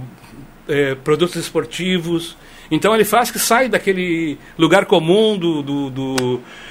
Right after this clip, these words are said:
dos clubes de futebol que normalmente só buscam, é,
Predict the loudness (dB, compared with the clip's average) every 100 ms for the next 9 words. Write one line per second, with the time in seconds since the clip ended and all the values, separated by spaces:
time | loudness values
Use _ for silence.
0 | -20 -12 -4 2 4 4 2 0 -2 0
1 | 4 4 4 0 -2 -6 0 2 4 2
2 | 2 -2 -2 0 2 2 2 -2 0 4
3 | 4 2 2 4 4 2 2 4 2 0